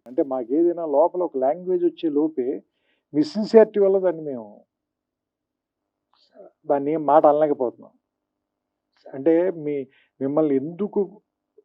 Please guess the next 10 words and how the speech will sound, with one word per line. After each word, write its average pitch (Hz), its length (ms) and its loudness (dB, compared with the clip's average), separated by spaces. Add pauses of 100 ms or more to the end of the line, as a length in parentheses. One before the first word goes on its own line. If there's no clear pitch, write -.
(220)
గౌరవిస్తారు 165 680 6
అంటే 127 260 -8
అందరం 139 460 2
కూడా, 113 200 -4
మేమంతా 127 500 -2
కూడా 113 220 -2
ఎందుకు 131 340 -2
గౌరవిస్తాం, 135 420 2
మేం 131 280 -8
కానీ, 131 280 -8